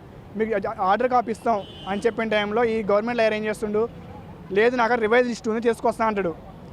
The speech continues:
అయితే ఈ కోర్టు ఎట్లా ఉండదంటే, every four months బెంచెస్ మారుతుంటాయి. అయితే ఈ ఆర్గ్యుమెంట్ జరిగేసరికి టూ మంత్స్ అవుతుంది.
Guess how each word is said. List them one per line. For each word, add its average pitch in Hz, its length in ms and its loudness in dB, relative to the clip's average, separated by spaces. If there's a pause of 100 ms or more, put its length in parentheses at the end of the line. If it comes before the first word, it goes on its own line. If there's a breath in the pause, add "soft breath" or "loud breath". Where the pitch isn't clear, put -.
(420)
అయితే 226 240 2
ఈ - 20 0
కోర్టు 247 320 2
ఎట్లా 233 160 0
ఉండదంటే, 226 260 2
every 233 340 0
four 247 160 2
months 247 220 -2
బెంచెస్ 233 320 0
మారుతుంటాయి. 214 500 0 (880)
అయితే 247 440 4
ఈ 254 160 0
ఆర్గ్యుమెంట్ 247 460 2
జరిగేసరికి 262 400 2
టూ 269 100 0
మంత్స్ 262 240 0
అవుతుంది. 208 320 2